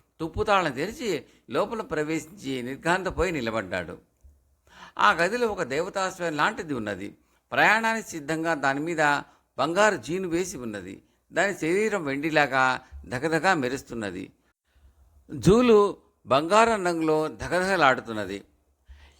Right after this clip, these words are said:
"ఇప్పటికి వచ్చావా రాకుమారా? మనం శీఘ్రంగా వెళ్ళాలి. అక్కడ నీ తండ్రి ఒక మూర్ఖపు పనిచేసి తన ప్రాణం మీదకి తెచ్చుకున్నాడు. వెంటనే వెళ్ళాలి" అన్నది ఆ గుర్రం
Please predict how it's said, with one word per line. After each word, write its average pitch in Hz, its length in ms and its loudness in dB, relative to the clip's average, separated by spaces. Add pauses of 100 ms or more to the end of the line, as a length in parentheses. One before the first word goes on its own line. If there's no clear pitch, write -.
(120)
"ఇప్పటికి 220 360 4
వచ్చావా 185 460 4
రాకుమారా? 139 720 4 (300)
మనం 190 200 0
శీఘ్రంగా 220 560 4
వెళ్ళాలి. 131 500 4 (340)
అక్కడ 226 280 4
నీ 170 260 2
తండ్రి 170 560 0 (160)
ఒక - 160 -6
మూర్ఖపు 208 520 -2
పనిచేసి 139 800 -4 (280)
తన 185 120 2
ప్రాణం 160 420 4
మీదకి 208 280 0
తెచ్చుకున్నాడు. 135 640 -2 (340)
వెంటనే 220 460 2
వెళ్ళాలి" 151 500 2 (160)
అన్నది 180 340 0
ఆ 143 140 2
గుర్రం 131 540 -2